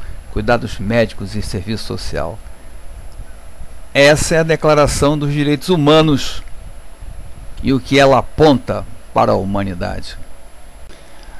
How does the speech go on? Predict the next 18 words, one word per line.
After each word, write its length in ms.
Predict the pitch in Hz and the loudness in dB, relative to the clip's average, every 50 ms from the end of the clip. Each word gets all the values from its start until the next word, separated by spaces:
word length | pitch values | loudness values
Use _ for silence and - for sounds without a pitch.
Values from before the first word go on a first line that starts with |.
| - - - | -14 -6 -4
E 80 | 214 | 0
terminamos 520 | - - 247 226 220 247 240 240 233 226 - | 4 6 8 8 8 8 8 8 6 4 4
falando 360 | - - 214 190 208 202 190 | 4 6 6 6 6 4 4
dos 160 | 175 185 165 | 4 2 2
direitos 340 | 147 160 160 175 180 - - | 2 4 4 4 4 4 2
humanos 480 | 151 120 113 123 147 165 165 156 131 117 | 2 4 4 6 6 6 4 4 4 4
e 60 | 143 | 4
educação. 720 | 135 120 123 117 - 113 110 - - - 117 107 107 113 | 4 4 2 2 2 0 0 0 0 0 0 2 2 0
O 20 | 120 | 0
grande 320 | 113 147 190 214 202 196 | 0 2 2 4 4 2
propulsor 760 | - - - 190 175 - - 143 - - - - 185 190 180 | 2 2 2 2 2 2 0 -2 -2 0 4 6 6 6 6
dos 220 | 127 117 117 107 | 4 2 0 0
direitos 320 | 101 117 120 139 135 113 104 | 0 0 2 2 0 0 0
humanos 640 | 110 104 110 131 147 156 135 110 98 - - - - - - - - - - - - - - - - - - - - - - - - - | 0 2 4 4 6 4 4 2 0 -2 -6 -8 -8 -8 -10 -12 -16 -18 -18 -18 -18 -18 -18 -18 -18 -18 -16 -16 -16 -16 -16 -16 -8 -2
É 120 | - 123 | 2 2
educação 600 | 139 139 139 143 - 151 143 127 - - 151 151 139 | 4 4 2 2 4 4 4 4 4 2 2 2 4
pra 180 | - 147 143 | 4 4 6
vida. 460 | 120 110 117 151 151 117 98 92 85 | 8 8 8 6 6 4 2 -2 -6